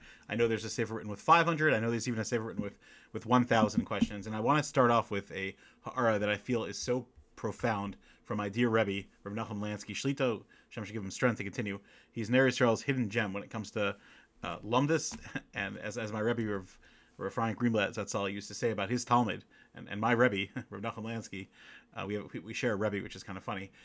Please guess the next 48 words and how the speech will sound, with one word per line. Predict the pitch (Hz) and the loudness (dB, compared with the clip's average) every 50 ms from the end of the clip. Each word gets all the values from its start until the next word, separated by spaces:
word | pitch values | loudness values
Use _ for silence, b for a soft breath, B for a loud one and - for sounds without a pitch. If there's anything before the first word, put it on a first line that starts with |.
| B B B B _ _ - | B B B B _ _ 0
um, | 104 104 104 101 101 104 101 - b b b b b _ | 0 2 2 0 -2 -4 -6 -10 b b b b b _
'cause | - 95 | -10 -10
Reb | 101 92 | -8 -6
Nachum, | 98 104 101 - 107 98 95 95 98 - - _ - | -4 -4 -4 -4 -6 -6 -6 -8 -10 -14 -20 _ -16
you | 101 | -12
know, | 98 90 95 92 - _ _ _ - | -12 -12 -12 -14 -16 _ _ _ -6
learned | 107 120 127 117 107 | 0 0 0 2 0
under | 98 101 104 101 98 101 - _ | -2 -2 -2 -2 -4 -4 -8 _
him | - 104 101 98 101 101 _ _ _ _ | -8 -6 -6 -8 -10 -14 _ _ _ _
and, | 110 104 95 101 | -20 -18 -16 -14
and | 101 98 | -12 -12
was | 98 - - - - 113 | -12 -12 -14 -18 -18 -16
Niskari | 104 - - 117 110 110 101 92 | -16 -4 0 4 4 4 4 2
from, | - - 90 95 - | -2 -8 -12 -12 -12
from | - 98 95 | -12 -10 -10
my | 92 | -8
Rebbe | 95 95 95 95 101 98 95 | -8 -8 -8 -6 -8 -8 -8
in, | 95 104 107 b b b b b b b - | -10 -12 -14 b b b b b b b -4
in | 101 | -2
Memphis. | 120 127 120 117 104 98 - - b b b b b b - | -2 0 0 -2 -4 -6 -8 -10 b b b b b b -6
Um, | - 110 101 101 101 | -4 -2 -2 -4 -4
he's, | 101 110 104 98 | -6 -6 -6 -6
he's | 98 110 110 104 - - - - - | -8 -8 -8 -8 -10 -12 -18 -18 -12
one | 110 113 120 | -6 -4 -4
of | 117 101 - - | -4 -4 -6 -12
the | - 101 | -4 -2
biggest | 117 123 120 117 - | 0 0 0 0 0
Lamdanim | 113 110 107 107 117 110 110 104 104 104 - _ _ | 0 0 2 2 2 2 0 -2 -6 -10 -16 _ _
to | - 110 | -6 -4
ever | 110 113 | -4 -2
be | 98 110 | -2 -2
in | 104 98 | -2 2
Baltimore. | 107 110 107 95 - - - 110 B B B B B B B _ | 4 4 4 2 -2 -8 -14 -14 B B B B B B B _
But | - - | -14 -12
he's | 110 107 101 | -10 -8 -6
a | 104 | -6
tremendous | 98 - - 117 123 127 123 101 | -6 -4 0 2 4 4 4 2
Bucky | 95 104 120 110 - 110 101 | 0 0 -2 -2 0 -4 -4
in | 98 101 104 101 - 113 | -4 -6 -8 -8 -8 -4
Nigla | 113 147 147 156 135 95 | -4 0 0 2 2 2
and | 117 123 117 | 2 2 0
Nister. | 110 107 - - 73 - | 0 -2 -4 -8 -10 -8
So | - 113 110 | -6 -4 0
he | 120 | 0
always | 139 160 147 - | 2 2 2 0
says | - - 131 113 104 98 - B B B B B B - | 0 0 0 0 0 -2 -6 B B B B B B -4
that | 101 110 107 95 76 104 | 0 0 0 0 0 0
this, | 143 143 - - - - | -2 -2 -2 -4 -8 -12